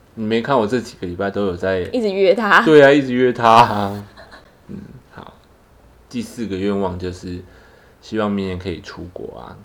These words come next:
Speaker 1: 跟雪伦一起出国。
Speaker 2: 哎，这有在我的新年新希望里面欸。
Speaker 1: 对。
Speaker 2: 好想要出去玩哦。
Speaker 1: 嗯。
Speaker 2: 那如果现在出国，你最想去哪里？
Speaker 1: 还是一样东南亚吧。
Speaker 2: 你说海岛国家吗？
Speaker 1: 海岛国家吧，对啊。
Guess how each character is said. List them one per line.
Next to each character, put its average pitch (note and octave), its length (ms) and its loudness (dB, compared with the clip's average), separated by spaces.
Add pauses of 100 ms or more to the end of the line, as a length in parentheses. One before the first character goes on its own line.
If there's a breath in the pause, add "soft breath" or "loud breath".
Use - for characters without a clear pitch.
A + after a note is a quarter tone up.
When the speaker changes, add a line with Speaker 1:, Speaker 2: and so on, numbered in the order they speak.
(100)
Speaker 1:
跟 F#2 340 -10
雪 E2 180 -14
伦 D#2+ 180 -16
一 F#2 40 -10
起 F#2 140 -16
出 - 200 -18
国。 - 180 -16 (240)
Speaker 2:
哎， E4 100 -4
这 G#4 220 0
有 C#4+ 120 6
在 E4+ 140 -2
我 C#4+ 100 0
的 G3+ 80 0
新 C4 220 -6
年 A#3 180 -6
新 A#3 160 -6
希 A3+ 200 -6
望 G#3 180 -4
里 D#3+ 100 -8
面 D#3 300 -8
欸。 C#2+ 180 -10
Speaker 1:
对。 - 200 -12 (560 soft breath)
Speaker 2:
好 A#3+ 200 -6
想 C#4+ 200 -10
要 G3+ 120 -6
出 A3 240 -10
去 A3 220 -10
玩 B2+ 340 -4 (120)
哦。 F2 260 -12
Speaker 1:
嗯。 F#2 380 -6 (500 loud breath)
Speaker 2:
那 E4 180 0
如 B3+ 100 2
果 G#3+ 100 4
现 A3+ 120 -4
在 A3+ 80 -4
出 G#3+ 220 -8
国， F#3+ 140 0
你 C#3 120 -10
最 E3 140 -8
想 E3+ 200 -12
去 D#3+ 160 -16
哪 - 280 -14
里？ - 220 -16 (440)
Speaker 1:
还 F#2+ 220 -6
是 G#2 180 -10
一 G#2+ 80 -4
样 G#2 200 -2
东 G2 180 -6
南 E2+ 220 -10
亚 - 120 -14 (120)
吧。 - 280 -20
Speaker 2:
你 F3 120 -10
说 F#3+ 100 0
海 E3+ 200 -2
岛 - 300 0
国 - 120 -2
家 F#2 160 -4
吗？ F2+ 80 -2
Speaker 1:
海 E2+ 60 -6
岛 E2+ 60 -10
国 - 0 -
家 - 0 -
吧， D2 440 -10
对 E2 160 -10
啊。 C2 100 -12